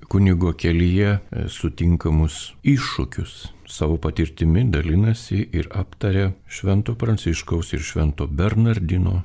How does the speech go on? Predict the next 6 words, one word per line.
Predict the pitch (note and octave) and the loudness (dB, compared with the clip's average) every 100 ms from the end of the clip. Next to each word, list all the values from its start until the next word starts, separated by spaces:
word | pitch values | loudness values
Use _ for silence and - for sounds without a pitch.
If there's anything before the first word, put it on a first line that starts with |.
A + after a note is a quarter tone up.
| - | -6
vienuolyno | - D2+ D2 C#2+ D2 E2 E2+ D#2 C#2 C2 | -4 0 2 2 2 0 2 2 0 -4
gvardijonas, | - D2 C#2+ C#2+ C2 C2+ D#2 A2 A2+ A#2 - - | -8 -4 -4 -2 -4 -2 2 2 0 -4 -14 -12
Vilniaus | - C2 C#2 C2 | -6 -4 -2 -4
Švento | - C#2+ B1+ C2+ | -2 -4 -2 -2
Juozapo | C2+ F2+ G#2 G#2+ - | 0 0 0 -4 -6
kunigų | A2+ A#2 G#2+ G#2 G#2 | -8 -4 -2 -2 -4